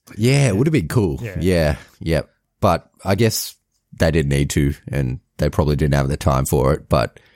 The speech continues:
Speaker 1: I thought that was, that's a cool element in that, in that episode.
Speaker 2: And then Captain America, he goes to some weird,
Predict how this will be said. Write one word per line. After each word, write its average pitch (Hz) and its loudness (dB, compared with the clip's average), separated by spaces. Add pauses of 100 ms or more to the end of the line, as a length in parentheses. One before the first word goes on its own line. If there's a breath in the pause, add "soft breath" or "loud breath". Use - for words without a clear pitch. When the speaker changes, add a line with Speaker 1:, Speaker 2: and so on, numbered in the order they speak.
(140 soft breath)
Speaker 1:
I 76 0
thought 90 0
that 76 0
was, - -4
that's 85 0
a 85 -4
cool 87 0
element 78 0
in 76 2
that, 73 0 (220)
in 76 -4
that 73 2
episode. 92 0 (720 soft breath)
Speaker 2:
And 135 -2
then 131 2
Captain 170 -2
America, 120 0
he 107 -4
goes 135 0
to 143 -4
some 104 -2
weird, 107 0